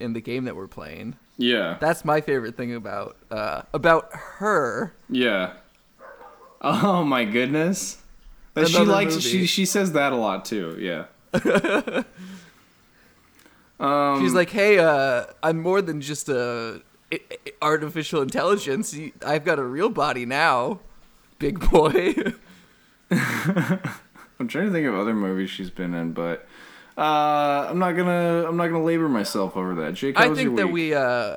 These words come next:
Speaker 1: I think that we ran with that game until we got everything out of it, and then we went for another
Speaker 2: Yeah, we
Speaker 1: couple
Speaker 2: milked
Speaker 1: minutes
Speaker 2: it, we milked
Speaker 1: afterwards.
Speaker 2: it dry and
Speaker 1: <laughs>
Speaker 2: then pissed off the cow. We got kicked in the face. Um,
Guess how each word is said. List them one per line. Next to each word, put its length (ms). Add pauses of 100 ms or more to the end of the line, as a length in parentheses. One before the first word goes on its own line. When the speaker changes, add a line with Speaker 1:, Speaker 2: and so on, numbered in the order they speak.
Speaker 1:
I 80
think 220
that 80
we 640 (200)
ran 280
with 100
that 220
game 300
until 300
we 80
got 180
everything 300
out 160
of 120
it, 100
and 100
then 80
we 60
went 240
for 180
another 540 (100)
Speaker 2:
Yeah, 160
we 120
Speaker 1:
couple 100
Speaker 2:
milked 340
Speaker 1:
minutes 300
Speaker 2:
it, 40
we 80
milked 260 (100)
Speaker 1:
afterwards. 100
Speaker 2:
it 40
dry 320
and 140
Speaker 1:
<laughs> 80
Speaker 2:
then 60
pissed 260
off 220
the 80
cow. 460 (200)
We 120
got 180
kicked 240
in 80
the 60
face. 600 (2250)
Um, 760